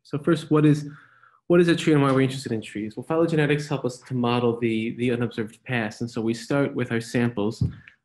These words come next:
which are shown here as, as circles, just out in space. And what we really wanna know is how these samples relate to each other, um, genetically and, and, and through time. And so again, just here are the samples. These are the sequences that we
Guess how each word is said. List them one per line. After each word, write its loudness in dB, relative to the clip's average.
which -18
are -12
shown -8
here -4
as, -8
as -12
circles, -8
just -16
out -8
in -8
space. -4
And -2
what -4
we 0
really 0
wanna -2
know -2
is -8
how -2
these -2
samples -4
relate 0
to -4
each -8
other, -6
um, -12
genetically 0
and, -4
and, -10
and -8
through -6
time. -6
And -8
so -2
again, -2
just -16
here 0
are 0
the -2
samples. -2
These -6
are -4
the -8
sequences -6
that -14
we -12